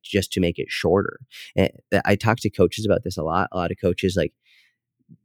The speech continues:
they're afraid of making long form content, right? Like, you and I, we're over forty-seven minutes into this call right now, right? So a lot of content creators, they, or coaches specifically, they're like, "Well, I need to make it short and quick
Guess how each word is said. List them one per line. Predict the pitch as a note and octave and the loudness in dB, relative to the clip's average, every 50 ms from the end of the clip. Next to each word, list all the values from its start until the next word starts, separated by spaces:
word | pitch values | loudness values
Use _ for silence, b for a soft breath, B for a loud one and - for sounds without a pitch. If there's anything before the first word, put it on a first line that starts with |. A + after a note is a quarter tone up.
| _ _ _ _ _ - | _ _ _ _ _ -2
they're | A#2+ A2+ G#2 G2+ | 4 6 6 6
afraid | G2 F#2+ - - A#2 A2 A2 A2+ | 6 4 4 6 6 6 6 6
of | G2 | 6
making | G2 F#2 F2 - - F2 F2 | 6 6 6 4 2 -2 0
long | E2 E2 E2 E2 | 0 0 0 0
form | E2 - E2 D#2 D2 - | -2 -2 -2 -2 -2 -2
content, | - E2+ D2+ D2 - - G#1+ - - | -4 -4 -4 -4 -6 -10 -10 -8 -6
right? | F2+ - - | -6 -4 -4
Like, | F#2 F2+ | -2 0
you | G#2 A2 | 2 4
and | G#2+ F#2+ | 4 4
I, | F2 F2 | 4 2
we're | D#2+ F2 F2 E2 - | 2 0 0 0 0
over | - F#2+ F#2 F2 F2 | -2 -4 -2 -4 -4
forty-seven | E2+ - - - G#2+ G#2 G#2+ A2 G#2 - - F#2+ F2 F2 E2+ E2+ | -6 -8 -4 0 0 2 2 2 0 0 0 0 2 2 0 0
minutes | E2+ E2+ E2 D#2 - - | 0 0 -2 -2 -4 -6
into | A1+ C2 D2+ D#2 - F2+ | -6 -4 -6 -4 -4 -2
this | D2+ D#2 - - | -2 -2 -4 -4
call | - - D2 C#2 B1+ | -4 -4 -2 -2 -2
right | A1+ A1 - | -4 -6 -10
now, | - - - - | -12 -14 -16 -8
right? | - - F2+ F2 - - b b b b b b | -4 -2 0 0 -2 -4 b b b b b b
So | - - F#2+ E2+ D2+ - _ _ _ _ _ _ _ _ _ _ _ _ _ _ _ _ _ _ _ - | 2 4 4 4 4 2 _ _ _ _ _ _ _ _ _ _ _ _ _ _ _ _ _ _ _ -4
a | F2 | -2
lot | F#2 F#2 F#2+ | -2 0 0
of | F#2+ F2 | -2 -2
content | - - F#2 F#2 F2 - F2 D#2+ | 0 0 0 0 2 0 -2 -2
creators, | - - E2+ E2+ E2+ E2+ F2 - - | 0 0 0 2 0 -2 -2 -2 -2
they, | F2 - | 0 0
or | F2 E2+ | 0 -2
coaches | - - - G2 F#2 - - F2+ - | 0 2 2 4 4 4 2 -2 0
specifically, | - - F2 - - E2+ - - - E2+ E2 | -2 -4 -4 -2 -2 -2 -2 -2 -2 -2 0
they're | E2+ E2+ E2 | 0 0 0
like, | E2 E2 - - B B B B B B | 0 -2 -4 -6 B B B B B B
"Well, | - G2+ G#2 G2 F2+ - | 2 6 6 6 6 4
I | - F#2+ G2 | 2 2 4
need | F#2 G#2+ A2 | 4 4 4
to | - - | 4 4
make | G#2+ G2+ G2 - | 2 4 2 0
it | F2 - | -2 -2
short | - - - G2 G2+ G2 - - _ _ - | -2 2 4 4 4 4 2 -2 _ _ -6
and | F2+ F2+ - | -6 -6 -6
quick | - - - F#2+ E2+ - | 0 2 2 2 2 0